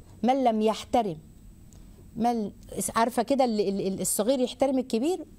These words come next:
ويوقر كبيرنا. اللي ما يسمى، اللي ما بيعطفش على الكبير، على الصغير ده، فين قلبه؟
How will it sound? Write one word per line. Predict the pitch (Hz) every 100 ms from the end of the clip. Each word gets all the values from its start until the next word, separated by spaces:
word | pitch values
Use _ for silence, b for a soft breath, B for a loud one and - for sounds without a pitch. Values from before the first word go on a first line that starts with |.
| - 196
ويوقر | 202 202 214 208 320 - - 190 -
كبيرنا. | - 170 175 165 160 156 - - - - - - - - - - - -
اللي | 180 185
ما | 214
يسمى، | 208 208 214
اللي | 196
ما |
بيعطفش | 190 185 320 -
على | 240 -
الكبير، | 226 233 330
على | 220 202
الصغير | - 226 302 262
ده، | 226 359 247 120 -
فين | - 302
قلبه؟ | 277 269 185